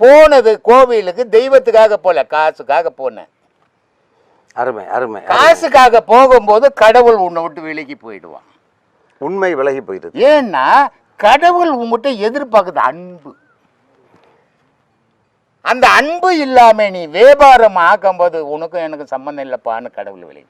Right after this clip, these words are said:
Speaker 1: போயிடும்.
Speaker 2: உண்மை இல்லாமல் போகுது, சத்தியம்
Speaker 1: எங்க
Speaker 2: இல்லாமல்
Speaker 1: உண்மை
Speaker 2: போகுது.
Speaker 1: இருக்காங்க?
Speaker 2: கரெக்ட்.
Speaker 1: பகவத்கீதை இருக்குது, படிக்கிறோம். கடவுள் இருக்குதா? கடவுளை பத்தி இருக்குது,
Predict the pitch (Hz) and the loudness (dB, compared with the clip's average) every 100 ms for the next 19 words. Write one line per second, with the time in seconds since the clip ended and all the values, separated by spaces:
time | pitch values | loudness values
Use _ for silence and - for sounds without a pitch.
0 | _ _ _ _ _ _ _ 127 147 127 | _ _ _ _ _ _ _ -12 -8 -6
1 | 113 117 110 87 104 104 92 113 - - | -6 -8 -10 -12 -12 -12 -10 -10 -8 -8
2 | 240 320 359 330 311 294 254 190 175 127 | -6 -2 0 0 0 2 2 0 -2 -4
3 | 90 69 _ _ 95 _ _ _ _ _ | -10 -12 _ _ -20 _ _ _ _ _
4 | _ _ _ _ 92 104 143 156 101 90 | _ _ _ _ -10 -8 -8 -12 -14 -20
5 | 78 76 78 69 _ _ _ _ _ _ | -20 -20 -20 _ _ _ _ _ _ _
6 | _ _ _ _ _ _ _ _ - 110 | _ _ _ _ _ _ _ _ -20 -20
7 | - - _ _ _ _ _ _ _ _ | -20 -20 _ _ _ _ _ _ _ _
8 | _ _ - 143 220 226 202 135 110 104 | _ _ -6 -2 0 0 -2 -10 -10 -8
9 | 123 95 _ _ _ _ _ _ _ _ | -8 -12 _ _ _ _ _ _ _ _
10 | - 127 139 120 - 139 _ 190 175 123 | -8 -4 -4 -6 -8 -8 _ -16 -16 -16
11 | 104 69 | -20 _